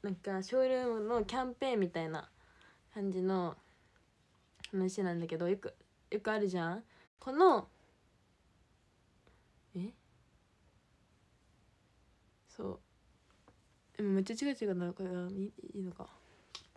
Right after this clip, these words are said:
そう、なんか、キャンペーンがあって、いつもさ、五十万ポイントとか、二十五万ポイント、十万ポイントとかでさ、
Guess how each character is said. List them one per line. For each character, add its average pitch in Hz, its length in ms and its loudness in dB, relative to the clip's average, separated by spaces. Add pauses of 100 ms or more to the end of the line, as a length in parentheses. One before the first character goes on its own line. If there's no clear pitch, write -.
(480)
そ 214 120 -2
う、 202 60 2
な 202 120 0
ん 190 60 -4
か、 196 120 -18
キ 240 120 -8
ャ 240 40 -4
ン 240 100 -6
ペ 262 100 -4
ー 247 100 -2
ン 220 60 0
が 185 80 0
あ - 20 0
っ 175 40 -6
て、 180 460 -2
い 214 80 -6
つ 311 120 -2
も 262 100 0
さ、 202 380 2
五 202 120 4
十 254 160 -4
万 302 320 -2 (300)
ポ 294 120 -6
イ 277 40 -6
ン 254 80 -6
ト 180 140 0
と 180 100 0
か、 180 60 4
二 233 120 2
十 208 120 4
五 196 80 0
万 226 160 0
ポ 247 100 0
イ - 20 0
ン 208 40 0
ト、 175 80 0
十 190 100 4
万 240 180 2
ポ 254 80 -4
イ 240 60 -2
ン 220 40 -8
ト 180 120 0
と 175 80 -2
か 165 80 -4
で 185 60 -6
さ、 170 240 -6